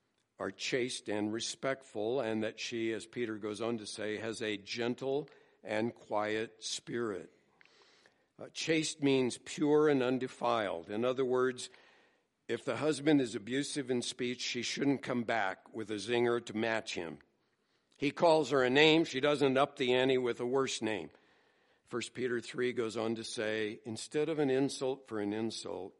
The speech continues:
give a blessing instead." And that may not be a word of blessing. It may just be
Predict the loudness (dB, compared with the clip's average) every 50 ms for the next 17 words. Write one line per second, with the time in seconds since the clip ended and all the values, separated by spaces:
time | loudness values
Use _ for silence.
0 | _ _ _ _ _ -20 _ _ _ -12 -10 -8 -6 -6 -6 -4 -4 -6 -6 -6
1 | -8 -10 -10 -8 -8 -8 -10 -10 -12 -12 -12 -10 -10 -10 -10 -10 -14 -18 _ _
2 | _ _ _ _ _ _ _ _ _ _ _ _ -8 -2 0 0 0 0 0 0
3 | 2 2 2 2 0 -2 -4 -6 -6 -4 -4 -6 -8 -10 -14 _ _ _ _ _
4 | _ _ _ -8 -6 -4 -2 0 2 2 2 0 -2 -4 -6 -8 -6 -6 -6 -6
5 | -6 -6 -4 -2 -2 -2 -4 -4 -6 -8 -8 -8 -10 -10 -10 -12 -10 -8 -8 -8
6 | -8 -10 -12